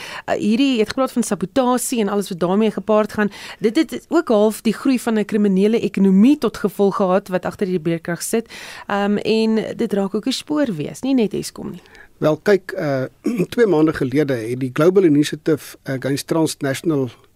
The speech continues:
Speaker 2: eh, Organized Crime, eh, 'n verslag gepubliseer met betrekking tot, eh, georganiseerde misdaad in Suid-Afrika. In kort kom dit daarop neer dat, dat daar vyftien georganiseerde misdaadsektore is in Suid-Afrika,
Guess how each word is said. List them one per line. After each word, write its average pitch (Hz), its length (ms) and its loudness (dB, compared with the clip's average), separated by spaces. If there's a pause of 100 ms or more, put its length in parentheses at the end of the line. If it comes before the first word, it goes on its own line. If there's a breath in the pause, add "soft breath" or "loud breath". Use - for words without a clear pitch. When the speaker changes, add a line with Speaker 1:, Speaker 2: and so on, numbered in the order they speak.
Speaker 2:
eh, 135 180 -8
Organized 151 460 -2
Crime, 123 340 -2 (760 loud breath)
eh, 131 240 -4
'n 143 60 -10
verslag - 600 -4
gepubliseer 143 800 0
met 139 140 -2
betrekking 147 560 -2
tot, 131 180 -4 (160)
eh, 135 120 -4
georganiseerde 156 520 0
misdaad 147 320 0
in 139 80 -4
Suid-Afrika. 135 640 -6 (640 loud breath)
In 151 120 2
kort 254 220 2
kom 202 120 0
dit 180 80 4
daarop 156 200 2
neer 151 140 4
dat, 135 460 -2
dat 143 120 -2
daar 135 120 -2
vyftien 202 680 -2
georganiseerde 151 600 0
misdaadsektore 151 1200 0
is - 140 -8
in 185 100 -4
Suid-Afrika, 127 680 -6